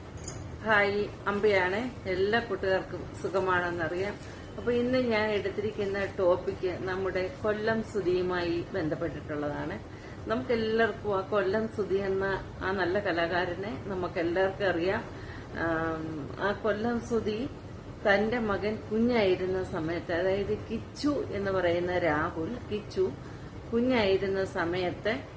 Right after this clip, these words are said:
കൊല്ലം സുധിക്ക് പ്രോഗ്രാമിനൊക്കെ പോണമായിരുന്നു. അപ്പൊ ഈ കിച്ചു വളരെ കൊച്ചുകുട്ടിയായിരുന്നു. അപ്പൊ ഈ കൊച്ച്-, കിച്ചുവിനെ നോക്കാനായി ആരും ഉണ്ടായിരുന്നില്ല. കിച്ചുവിന്റെ അച്ഛമ്മയും,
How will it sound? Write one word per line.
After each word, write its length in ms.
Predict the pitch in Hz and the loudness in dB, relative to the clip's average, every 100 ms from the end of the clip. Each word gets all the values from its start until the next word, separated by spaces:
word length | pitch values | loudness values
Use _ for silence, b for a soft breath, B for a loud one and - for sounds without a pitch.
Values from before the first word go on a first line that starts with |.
| - - - | -14 -12 0
കൊല്ലം 380 | 208 208 226 226 | 2 4 2 2
സുധിക്ക് 520 | 226 214 214 - 202 | 0 -2 -2 2 0
പ്രോഗ്രാമിനൊക്കെ 880 | - 185 185 190 202 202 208 165 190 | 2 2 4 4 4 2 2 0 -2
പോണമായിരുന്നു. 800 | 190 165 165 165 156 160 160 156 | 0 0 2 0 0 0 -2 -2
അപ്പൊ 220 | 160 214 | -2 -2
ഈ 200 | 202 196 | -4 -4
കിച്ചു 340 | 220 190 - | -6 -6 -4
വളരെ 420 | 254 220 170 156 202 | -2 0 0 0 -2
കൊച്ചുകുട്ടിയായിരുന്നു. 1160 | 202 196 - 277 247 - 214 175 160 160 180 233 B B B 208 | -2 -4 -2 2 2 4 2 4 2 0 -4 -6 B B B 0
അപ്പൊ 140 | 233 | 2
ഈ 40 | |
കൊച്ച്-, 520 | 254 233 233 - - - | 2 2 -2 -4 -10 -10
കിച്ചുവിനെ 520 | 214 - 269 277 277 | -8 -2 2 2 2
നോക്കാനായി 600 | 208 180 202 196 196 196 175 | 0 0 -2 -4 -2 -4 0
ആരും 340 | 175 180 185 | 0 2 0
ഉണ്ടായിരുന്നില്ല. 880 | 170 160 170 180 170 175 156 185 202 | 0 2 2 2 0 0 0 -2 -2
കിച്ചുവിന്റെ 500 | 175 147 180 180 196 | -4 -2 -2 0 0
അച്ഛമ്മയും, 680 | 165 156 214 196 208 220 | 0 -2 -4 -2 -2 -2